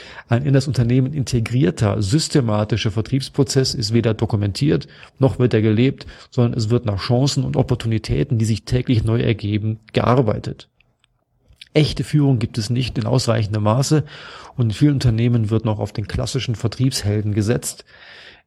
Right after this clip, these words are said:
der mit dem Auftrag in letzter Minute den Monat oder das Jahr rettet. Kommt Ihnen das bekannt vor? Nun, dies ist umso erstaunlicher, da dies auch in Unternehmen gelebt wird, die sonst schlanke Prozesse mit Kundenorientierung in der Fertigung leben.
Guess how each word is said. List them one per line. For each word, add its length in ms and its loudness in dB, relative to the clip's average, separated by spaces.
der 260 2
mit 180 0
dem 140 2
Auftrag 440 -2
in 100 0
letzter 320 0
Minute 480 2
den 180 0
Monat 580 2
oder 140 4
das 220 -2
Jahr 260 2
rettet. 420 -8
Kommt 240 0
Ihnen 120 0
das 140 0
bekannt 380 -2
vor? 340 -4
Nun, 180 4
dies 140 2
ist 140 2
umso 240 2
erstaunlicher, 920 2
da 120 4
dies 180 0
auch 160 -2
in 80 -2
Unternehmen 500 0
gelebt 380 0
wird, 240 0
die 80 -6
sonst 600 -8
schlanke 380 2
Prozesse 560 0
mit 180 -2
Kundenorientierung 960 0
in 80 -4
der 80 0
Fertigung 460 -2
leben. 420 -6